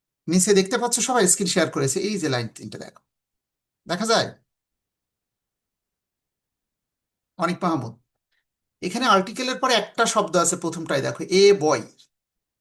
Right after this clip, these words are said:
কাজে এই আর্টিকেলের পরে যদি এক-, যেহেতু একটা শব্দ, বয়টা নাউন, এখানে আর্টিকেলের পরে কয়টা শব্দ? দুইটা শব্দ, প্রথমটা অ্যাডজেক্টিভ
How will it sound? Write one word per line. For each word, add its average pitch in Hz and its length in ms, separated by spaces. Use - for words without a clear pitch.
কাজে 233 180
এই 247 160
আর্টিকেলের 240 480
পরে 233 200
যদি 233 220
এক-, - 340
যেহেতু 214 240
একটা 220 260
শব্দ, 185 300
বয়টা 165 300
নাউন, 156 240
এখানে 185 240
আর্টিকেলের 202 420
পরে 220 160
কয়টা 220 260
শব্দ? 214 380
দুইটা 214 260
শব্দ, - 300
প্রথমটা 185 360
অ্যাডজেক্টিভ 202 400